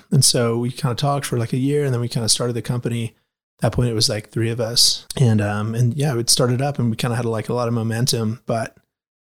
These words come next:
um, we, early on, we, you know, kind of, like, a hardcore production of kind of the, the projects that we were able to get, we weren't actually able to kinda do the nuts and bolts production. And there was a producer who I'd worked with,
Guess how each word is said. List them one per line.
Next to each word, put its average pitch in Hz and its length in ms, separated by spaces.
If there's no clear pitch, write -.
um, 123 480
we, 117 200
early 123 220
on, 113 160
we, 113 160
you 208 140
know, 107 140
kind 131 160
of, 117 80
like, 113 180
a 110 60
hardcore 131 380
production 117 400
of 113 80
kind 117 160
of 113 80
the, 110 200
the 135 80
projects 147 420
that 127 60
we 123 100
were 120 60
able 120 180
to 110 80
get, 117 420
we 131 100
weren't 120 240
actually 117 300
able 113 160
to - 80
kinda 107 220
do 120 100
the 107 80
nuts 110 220
and 123 80
bolts 113 200
production. 127 540
And 135 80
there 117 60
was 113 120
a 113 60
producer 117 480
who 107 120
I'd 110 120
worked 107 300
with, 113 400